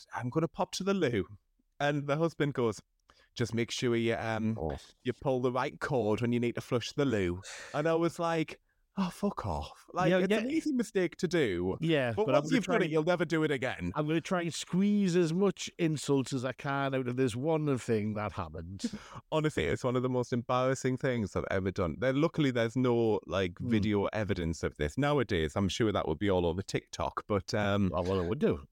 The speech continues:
Speaker 2: I would be there with the phone.
Speaker 1: <laughs>
Speaker 2: I made a joke yesterday. So I was being Santa.
Speaker 1: Oh, well,
Speaker 2: and
Speaker 1: that's rare.
Speaker 2: Oh, jeez, Lord. I was sitting being Santa, right? And they give us the most comfiest sofa in the world. And I,
Speaker 1: Mm.
Speaker 2: it was really, really deep. And it was hard to get out of.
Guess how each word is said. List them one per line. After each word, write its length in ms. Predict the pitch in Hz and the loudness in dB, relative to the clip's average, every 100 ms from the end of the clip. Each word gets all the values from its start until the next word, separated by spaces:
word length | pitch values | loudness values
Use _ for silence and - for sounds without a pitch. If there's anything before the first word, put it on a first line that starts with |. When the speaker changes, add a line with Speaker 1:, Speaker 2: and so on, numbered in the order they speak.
| - | -4
Speaker 2:
I 100 | 110 | 0
would 120 | 98 | 0
be 100 | 101 | 0
there 140 | 110 107 | 0 0
with 140 | 110 | 0
the 100 | 101 | 0
phone. 280 | - 139 180 - - | 0 0 -2 -4 -6
Speaker 1:
<laughs> 800 | 165 - - 202 208 185 175 131 | -6 -4 -6 -6 -2 0 0 2
Speaker 2:
I 140 | 285 | 2
made 240 | 349 370 277 | 4 4 4
a 40 | |
joke 320 | - 294 339 | 2 2 2
yesterday. 460 | 220 226 196 120 80 | 0 -2 0 0 0
So 180 | - 151 | 0 -2
I 140 | 160 | 0
was 140 | 294 233 | -2 0
being 220 | 208 156 | 0 0
Santa. 360 | - 214 190 120 | -2 -2 0 0
Speaker 1:
Oh, 200 | 339 226 | 2 2
well, 160 | 135 | 2
Speaker 2:
and 80 | 165 | 2
Speaker 1:
that's 220 | 135 - | 0 -2
rare. 380 | 117 80 95 165 - _ | -2 0 0 -2 -8 _
Speaker 2:
Oh, 80 | - 107 - | -14 -14 -12
jeez, 320 | - - - - | -12 -12 -12 -12
Lord. 180 | - - _ _ - - - | -12 -16 _ _ -20 -20 -4
I 120 | 202 | 0
was 160 | 339 247 | 0 2
sitting 260 | 262 214 | 0 0
being 220 | 190 185 175 | 0 0 0
Santa, 360 | 180 147 92 | -2 -2 -2
right? 200 | 76 82 - | -2 -4 -4
And 120 | 127 | 0
they 60 | 127 | 0
give 220 | 147 170 | 2 2
us 160 | 117 92 | 2 2
the 120 | 117 | 2
most 300 | 117 120 - | 2 0 -2
comfiest 440 | - 156 - 135 | -2 -2 0 -2
sofa 400 | 110 143 135 - | 0 0 0 0
in 80 | 90 | -2
the 80 | 87 | 0
world. 340 | 95 85 71 - - | 0 0 -2 -10 -6
And 160 | 101 95 | -4 0
I, 240 | 117 107 - | 2 2 0
Speaker 1:
Mm. 360 | 71 78 131 - | -2 -4 -4 -6
Speaker 2:
it 140 | - 123 | -4 0
was 200 | 123 104 | 2 2
really, 440 | 117 120 120 113 | 2 4 4 4
really 240 | 110 104 101 | 4 2 2
deep. 260 | 117 87 - - | 0 -4 -6 -4
And 80 | 110 | -2
it 40 | |
was 120 | 110 | -2
hard 180 | 135 120 | -2 -2
to 60 | 87 | -2
get 160 | 98 | 0
out 160 | 107 95 | 0 0
of. 240 | 73 65 | -2 -6